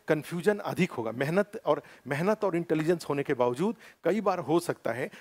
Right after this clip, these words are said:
कि सिलेक्शन पाने में देर हो जाए। सिलेक्शन तो जरूर हो जाएगा, इससे भी देर, लेकिन देर हो जाए। और कहा जाता है कि बीपीएससी में अगर मान लीजिए आपका सिक्सटी नाइन्थ में सिलेक्शन हो जाए और सेवेंटी, अ,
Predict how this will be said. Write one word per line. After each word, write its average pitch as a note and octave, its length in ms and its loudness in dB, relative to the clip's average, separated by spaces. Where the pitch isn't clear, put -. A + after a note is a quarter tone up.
कि G3 100 0
सिलेक्शन F3+ 440 -2
पाने E3+ 260 -6
में E3+ 260 -4
देर F3+ 200 10
हो C3 180 0
जाए। G2+ 260 -6
सिलेक्शन C#3 260 -2
तो D3 120 -6
जरूर F#3+ 280 4
हो C#3 100 0
जाएगा, G#2+ 360 0
इससे A3 180 0
भी A3+ 120 0
देर, D3+ 220 0
लेकिन F#3 340 2
देर D#4 200 8
हो A#2 180 -2
जाए। G2+ 200 -2
और C#3+ 100 0
कहा D#3 200 2
जाता D#3 240 0
है C3+ 120 2
कि C3+ 80 -8
बीपीएससी B2+ 440 -2
में A2+ 200 -4
अगर C3 160 0
मान C3+ 160 0
लीजिए C#3 200 0
आपका B2 240 0
सिक्सटी - 300 -10
नाइन्थ C3+ 300 -2
में C#3 80 0
सिलेक्शन B2+ 380 -2
हो A#2 140 -4
जाए A2 240 0
और B2 100 -2
सेवेंटी, C#3 480 0
अ, B2+ 320 -4